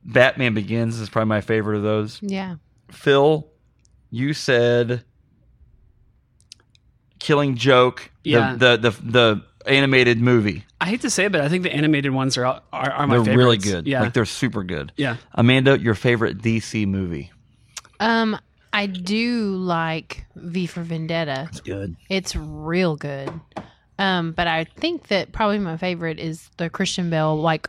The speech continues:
Speaker 2: all three of them,
Speaker 1: Mm.
Speaker 2: like,
Speaker 1: That's
Speaker 2: kinda lumped
Speaker 1: so
Speaker 2: together.
Speaker 1: good.
Speaker 2: I feel like
Speaker 1: Mm-hmm.
Speaker 2: he was a really good Batman.
Speaker 1: He was a great
Speaker 2: It was
Speaker 1: Batman.
Speaker 2: dark.
Speaker 1: Yes.
Speaker 2: Um,
Speaker 1: But it was
Speaker 2: yeah.
Speaker 1: dark, and it needed to be that way then, and now it's, like, so beyond, like,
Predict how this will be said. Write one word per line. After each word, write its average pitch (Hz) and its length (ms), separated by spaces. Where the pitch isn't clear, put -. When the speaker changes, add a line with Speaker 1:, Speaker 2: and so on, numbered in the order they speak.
Speaker 2:
all 170 160
three 165 360
of 156 120
them, 156 240
Speaker 1:
Mm. 101 220
Speaker 2:
like, 196 100
Speaker 1:
That's 165 140
Speaker 2:
kinda 185 180
lumped 165 240
Speaker 1:
so 185 60
Speaker 2:
together. 147 400
Speaker 1:
good. 82 100
Speaker 2:
I - 120
feel 466 100
like 403 80
Speaker 1:
Mm-hmm. 311 60
Speaker 2:
he 269 80
was 208 100
a 165 60
really 196 280
good 156 200
Batman. 156 600
Speaker 1:
He - 80
was 98 120
a 92 40
great 92 280
Speaker 2:
It 147 100
was 135 140
Speaker 1:
Batman. 90 80
Speaker 2:
dark. 214 680
Speaker 1:
Yes. 190 180
Speaker 2:
Um, 180 560
Speaker 1:
But 156 80
it 196 60
was 160 140
Speaker 2:
yeah. 135 140
Speaker 1:
dark, 190 240
and 147 140
it 135 80
needed 151 380
to 131 40
be 120 120
that 104 180
way 110 140
then, 104 440
and 101 200
now 120 180
it's, 117 160
like, 87 160
so 110 460
beyond, 92 680
like, 76 300